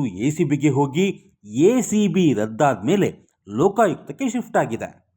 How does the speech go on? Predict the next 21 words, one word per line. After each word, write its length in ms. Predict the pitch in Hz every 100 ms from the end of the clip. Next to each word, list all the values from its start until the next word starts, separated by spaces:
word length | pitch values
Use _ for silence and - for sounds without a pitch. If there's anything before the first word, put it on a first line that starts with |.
| _ _ _ _ -
ಇನ್ನು 320 | 240 247 240 170
ಲೋಕಾಯುಕ್ತಕ್ಕೆ 880 | 110 131 190 226 220 214 - 190 185 151
ಲೆಕ್ಕ 340 | 113 147 - 208
ಕೊಟ್ಟಿರೋ 420 | 208 151 170 160 175
ರಾಧಿಕಾ 540 | 127 123 156 170 170 202
ಕುಮಾರಸ್ವಾಮಿ 680 | 190 147 135 123 - 131 127
ಅವರು, 260 | 127 208 160 - - _ _ _ -
ಜಮೀರ್ 540 | 110 143 208 262 269
ಸಾಹೇಬ್ರು 560 | - 202 170 175 175 190
ಕಷ್ಟದಲ್ಲಿದ್ದಾಗ 1080 | - 220 - - 220 202 175 139 143 135 151 180
ನಾನು 240 | 143 135 127 104
ದುಡ್ಡು 220 | 123 104
ಕೊಟ್ಟಿದ್ದು 480 | - 110 - 98 92
ನಿಜ. 240 | 92 95 120 190 208 - - _ -
ಆಗ 260 | 139 180 113 95 - _ _ _
ಎರಡ್ 260 | 147 226 196
ಸಾವಿರದ 340 | 190 147 113 -
ಹನ್ನೆರಡರಲ್ಲಿ 680 | 110 160 180 165 233 185 117 - _ _
ಶ್ರಮಿಕಾ 560 | - - 220 233 220 226 214 - 160
ಎಂಟರ್ಪ್ರೈಸಸ್ 760 | 175 175 196 - 170 156 160
ಹೆಸರಲ್ಲಿ 480 | 143 139 151 165 214